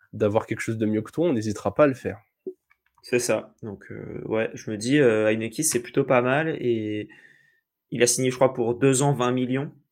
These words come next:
Speaker 2: Donc, c'est
Speaker 1: Gros
Speaker 2: un
Speaker 1: contrat pour un backup, hein. <laughs>
Speaker 2: Bon, c'est, oui, c'est un contrat de backup, euh, plus.
Speaker 1: Ouais,
Speaker 2: Enfin,
Speaker 1: plus,
Speaker 2: c'est un
Speaker 1: plus, plus.
Speaker 2: contrat où tu payes,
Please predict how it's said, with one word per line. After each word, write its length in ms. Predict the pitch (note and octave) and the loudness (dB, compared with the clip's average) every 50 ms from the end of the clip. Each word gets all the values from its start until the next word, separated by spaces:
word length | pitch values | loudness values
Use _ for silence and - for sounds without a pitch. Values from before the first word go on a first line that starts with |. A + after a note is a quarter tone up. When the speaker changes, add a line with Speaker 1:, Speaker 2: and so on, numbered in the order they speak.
| _ _ _ _ _ _ _ _ _ _ _ _ _ _ _ _ _ _ _ _ _ _ _ _ _ _ _ - | _ _ _ _ _ _ _ _ _ _ _ _ _ _ _ _ _ _ _ _ _ _ _ _ _ _ _ -18
Speaker 2:
Donc, 100 | - - | -14 -8
c'est 140 | - A#2 | -6 -4
Speaker 1:
Gros 100 | A2 A2+ | -2 0
Speaker 2:
un 120 | A2+ A2+ A#2+ | 0 2 2
Speaker 1:
contrat 320 | C#3+ D3 - - A2 G2+ | 2 2 4 4 2 2
pour 140 | - - F#2+ | 4 4 2
un 60 | F#2+ | 4
backup, 300 | G2 G2+ G2+ - G2 - - | 4 2 0 0 -4 -2 0
hein. 80 | A2 G#2+ - - - - - - - | 0 0 0 0 -4 -6 0 6 6
<laughs> 320 | F3+ - - - - - - | 6 6 6 4 2 2 4
Speaker 2:
Bon, 160 | A#2 B2+ C3+ | 4 4 4
c'est, 160 | - - B2+ G#2+ - - _ _ _ _ _ - - _ _ | 4 0 -4 -8 -12 -18 _ _ _ _ _ -20 -20 _ _
oui, 160 | C3+ D#3 F3+ - | 4 4 4 6
c'est 100 | - B2 | 4 0
un 100 | A#2 A#2+ | -2 -4
contrat 280 | - A#2 - - A#2 | -8 -8 -6 -6 -6
de 60 | - | -2
backup, 440 | G#2+ A#2 A#2 A#2 - C3 C3 C3 - | 0 -2 -2 0 -2 -4 -4 -4 -8
euh, 400 | A#2+ G#2+ G#2 G#2 G#2 G2+ G2+ G#2 - - - - _ _ _ _ | -10 -10 -10 -10 -12 -12 -12 -12 -12 -14 -16 -20 _ _ _ _
plus. 400 | _ C3+ B2+ C3 - - - - _ _ _ _ _ _ _ _ _ _ _ _ _ _ _ _ _ _ _ _ _ _ - A#2 G#2+ - | _ -8 -6 -6 -6 -8 -10 -14 _ _ _ _ _ _ _ _ _ _ _ _ _ _ _ _ _ _ _ _ _ _ -20 -20 -8 -2
Speaker 1:
Ouais, 140 | A#2 A2+ G#2+ | -2 -2 -2
Speaker 2:
Enfin, 140 | G#2 - _ _ _ | -2 -8 _ _ _
Speaker 1:
plus, 120 | - C#3 C3 | 0 2 2
Speaker 2:
c'est 140 | - - | 4 4
un 100 | B2 B2 | 2 2
Speaker 1:
plus, 40 | A#2+ | 0
plus. 100 | - A#2 | -2 -4
Speaker 2:
contrat 280 | G2+ F#2 C#3 D3 D#3 D3+ | 0 4 6 6 6 6
où 140 | C3+ A#2+ A#2+ | 4 2 0
tu 160 | - B2 - | -2 -2 2
payes, 260 | B2+ B2 A#2+ - - | 4 4 4 4 0